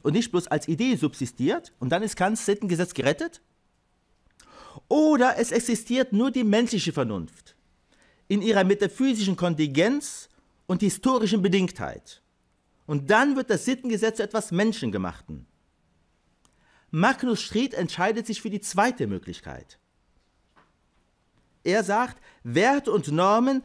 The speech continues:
sind das Resultat eines historischen Prozesses. Das schreibt er ganz im Sinne der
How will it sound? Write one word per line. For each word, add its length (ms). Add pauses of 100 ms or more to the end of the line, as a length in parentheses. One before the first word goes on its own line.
(120)
sind 240
das 180
Resultat 640
eines 220
historischen 640
Prozesses. 720 (2000)
Das 180
schreibt 300
er 80
ganz 280
im 220
Sinne 340
der 360